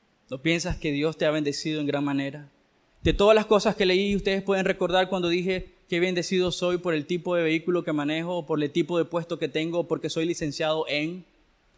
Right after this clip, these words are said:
o por el apellido que tengo", dice, "Todo es por Cristo, para Cristo y para la gloria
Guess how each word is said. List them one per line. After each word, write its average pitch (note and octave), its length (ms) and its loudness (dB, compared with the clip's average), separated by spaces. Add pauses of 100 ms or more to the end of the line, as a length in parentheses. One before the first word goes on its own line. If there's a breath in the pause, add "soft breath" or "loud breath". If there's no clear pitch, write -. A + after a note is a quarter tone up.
(120)
o D#3+ 120 -4
por E3 120 0
el D#3+ 100 2
apellido D#3 380 2
que E3 100 -2
tengo", E3 360 0
dice, D#3+ 260 -2
"Todo F3+ 600 0
es E3 320 -4
por C#3+ 360 -2
Cristo, E3+ 500 -2
para C3+ 260 -4
Cristo F3 380 -2
y D#3 40 -2
para C#3+ 200 -2
la C3+ 120 -2
gloria E3+ 500 2